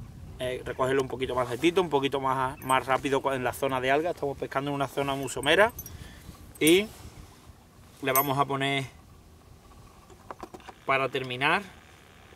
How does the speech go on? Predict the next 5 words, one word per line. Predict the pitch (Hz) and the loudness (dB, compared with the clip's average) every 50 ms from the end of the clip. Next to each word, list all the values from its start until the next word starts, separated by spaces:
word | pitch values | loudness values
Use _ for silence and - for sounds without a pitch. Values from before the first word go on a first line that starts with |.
| - - - - - - - - - - - - - | -16 -16 -16 -16 -18 -20 -20 -20 -20 -20 -20 -12 -8
para | 131 120 120 | -6 -6 -4
no | 117 135 135 | -4 -6 -4
perder | 131 143 135 135 131 135 131 135 127 - - - - - - - - - - - - - - - - - - - - - - - - - - - - - - - - - - | -2 -2 -2 -2 0 -2 -2 -2 -4 -8 -14 -20 -20 -20 -20 -20 -18 -14 -14 -14 -14 -14 -20 -20 -20 -20 -20 -20 -20 -20 -20 -20 -20 -20 -20 -20 -20 -20 -20 -20 -16 -12 -10
las | 123 - | -8 -8
capturas | - 127 - - - 147 160 175 208 | -8 -10 -6 -2 0 2 2 2 2